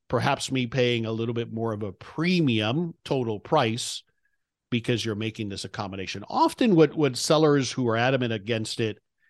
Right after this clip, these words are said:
if it's not because they're not bullish on the business anymore, it's 'cause they, you know, they want that cash, they need that cash to go retire, to go do whatever it is they wanna do next, right? So if you can understand what is really the challenge, uh, often you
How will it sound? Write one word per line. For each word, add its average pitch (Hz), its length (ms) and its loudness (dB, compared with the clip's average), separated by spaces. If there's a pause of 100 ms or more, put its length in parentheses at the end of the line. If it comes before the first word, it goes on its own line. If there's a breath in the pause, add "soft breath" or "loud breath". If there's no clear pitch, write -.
(240)
if 110 140 -6
it's 110 200 -8
not 131 160 2
because 135 320 2
they're 123 160 4
not 113 320 0
bullish 113 320 -2
on 98 120 -6
the 95 40 -8
business 120 340 -4
anymore, 101 380 -6 (380 loud breath)
it's 151 180 0
'cause 156 240 4
they, 151 60 6
you 151 120 6
know, 143 120 8
they 135 200 4
want 143 260 -2
that 139 200 4
cash, 131 380 0
they 117 120 -4
need 135 200 0
that 123 220 2
cash 123 420 2
to 113 80 -6
go 123 100 0
retire, 120 640 2
to 117 120 -6
go 117 140 -2
do 117 160 -2
whatever 113 260 0
it 110 60 -2
is 110 120 -2
they 113 100 0
wanna 110 240 -4
do 104 180 -4
next, 104 440 -8
right? 110 260 -6 (560 soft breath)
So - 120 2
if 151 100 4
you 175 100 2
can 165 280 4
understand 180 720 4
what 156 180 6
is 156 220 6
really 131 800 4
the 107 260 -4
challenge, 120 1040 -2 (720)
uh, 120 360 2
often 143 460 0
you 123 300 -2